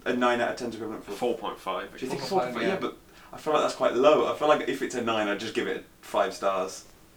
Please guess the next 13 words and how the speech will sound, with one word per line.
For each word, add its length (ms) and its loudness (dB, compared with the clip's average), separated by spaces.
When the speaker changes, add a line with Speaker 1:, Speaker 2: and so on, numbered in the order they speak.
Speaker 1:
It's, 100 -12
it's 160 -4
so 160 -2
tough. 440 -6
And 200 -12
Dom, 240 2
did 120 -8
you 80 -4
pick 240 -8
your 220 -2
Speaker 2:
I 40 -4
think 300 -6
I'd 220 0